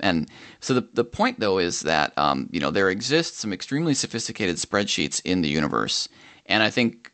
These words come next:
something that some of our audience will have been exposed to is this common task, which is,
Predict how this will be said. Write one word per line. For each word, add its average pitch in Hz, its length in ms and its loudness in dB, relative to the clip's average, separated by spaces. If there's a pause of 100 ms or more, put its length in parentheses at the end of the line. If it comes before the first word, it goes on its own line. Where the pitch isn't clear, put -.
something 113 880 2
that 95 280 0
some 110 380 2
of 101 100 0
our 98 160 6
audience 92 280 2
will 98 80 4
have 85 80 2
been 85 100 0
exposed 80 460 0
to 82 140 0
is 76 260 0
this - 280 -4
common 113 380 0
task, 76 460 -4
which 78 180 -6
is, 71 260 -6